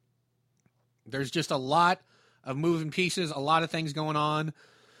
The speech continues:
You know, I talked about in that last scenario with two, three open roster spots that they would need to bring in another center. What does that mean for DeMarcus? You know, it's just a ton of different questions to be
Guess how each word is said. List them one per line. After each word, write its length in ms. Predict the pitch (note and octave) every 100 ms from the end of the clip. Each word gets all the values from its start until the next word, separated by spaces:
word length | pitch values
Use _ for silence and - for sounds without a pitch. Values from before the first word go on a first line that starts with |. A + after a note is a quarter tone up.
| _ - - - - _
You 60 | D3+
know, 100 | E3+
I 100 | D#3+
talked 260 | F3 E3+
about 340 | F3 E3+ E3+ E3+
in 100 | D#3+
that 180 | E3 D#3
last 240 | D#3+ -
scenario 400 | D#3 F3+ F#3 D#3
with 160 | D3 -
two, 480 | F#3 F3 D#3+ E3 - - -
three 380 | - D#3 F#3 F3
open 220 | E3+ D#3
roster 360 | E3 F#3 -
spots 400 | C#3 C#3+ D3 D#3+
that 140 | D#3 C3
they 160 | D3
would 320 | D3+ C#3+ D3 C#3+
need 360 | C#3 D3+ D3
to 460 | - C#3+ C#3+ C#3+ C3+ _ _ _
bring 280 | C3 C3+ D#3
in 80 | D#3+
another 280 | D#3+ D#3+ D#3+
center. 380 | - F#3 A2+ - _ _ _ _ -
What 120 | D3
does 100 | D#3
that 160 | E3 D#3+
mean 140 | D#3+
for 100 | D#3+
DeMarcus? 560 | D3+ D3+ F#3 - - B2
You 80 |
know, 200 | B2 C#3+
it's 260 | D3+ A#2+ - - _ _ _ _ _
just 240 | - D#3 -
a 80 | C3
ton 460 | - - G#3+ G#3+
of 80 | G3+
different 340 | E3+ F3 D#3+ C#3+
questions 460 | D#3 C#3+ - C#3
to 120 | - C3+
be 200 | C3+